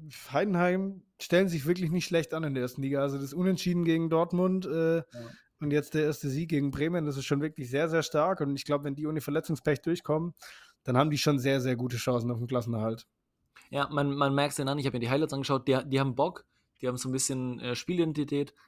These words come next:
Speaker 2: Ich seh jetzt gerade, mein, mein Chef ist wieder da. Der läuft vorbei. Also <laughs> kann sein, wenn ich,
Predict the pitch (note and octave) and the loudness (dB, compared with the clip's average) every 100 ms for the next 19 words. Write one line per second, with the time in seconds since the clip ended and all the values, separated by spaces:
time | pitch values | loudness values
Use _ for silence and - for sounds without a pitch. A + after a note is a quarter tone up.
0 | _ - C3+ A#2+ A#2 - A#2 A2+ - - | _ -10 0 4 2 0 -4 -4 -6 -8
1 | - - B2+ A#2 A2+ - A2+ G#2+ A2 A#2+ | -8 -4 -2 -2 -2 -4 -4 -4 -4 -4
2 | B2 A#2 - A#2+ A2+ - B2 - D3 - | -2 -2 -2 -4 -4 -4 -8 -2 0 4
3 | C#3+ C3 C3+ | 4 4 2